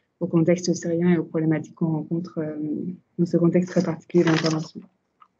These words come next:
Voilà, je sais pas si j'ai répondu, euh,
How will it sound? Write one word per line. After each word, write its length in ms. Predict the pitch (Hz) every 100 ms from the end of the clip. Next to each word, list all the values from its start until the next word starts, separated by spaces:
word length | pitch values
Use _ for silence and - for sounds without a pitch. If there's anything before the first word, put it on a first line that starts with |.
| - _ _ _ _ _ _ _
Voilà, 160 | 180 160
je 80 | -
sais 60 |
pas 120 | 175 175
si 160 | 175
j'ai 120 | 160
répondu, 560 | 160 156 160 160 165 175
euh, 120 | 156